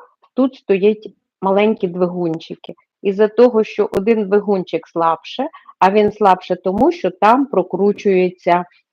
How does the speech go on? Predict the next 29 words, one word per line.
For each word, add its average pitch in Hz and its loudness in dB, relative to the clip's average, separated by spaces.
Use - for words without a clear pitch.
шестерня. 156 0
Якби 208 4
ми 269 6
знали, 240 4
що 208 0
це 226 2
був 170 -2
брак, 220 4
ми 220 2
б 240 0
його 196 0
занесли 185 -4
зразу, 208 -4
е, 175 -6
коли 208 2
тільки 196 -4
попробували. 175 -6
Виявилося, 247 4
що - -4
лише 247 2
зараз, 202 0
через 202 -4
два 202 2
роки, 185 -2
ми 175 -4
розібралися, 180 -4
що - -20
це - -8
брак, 254 4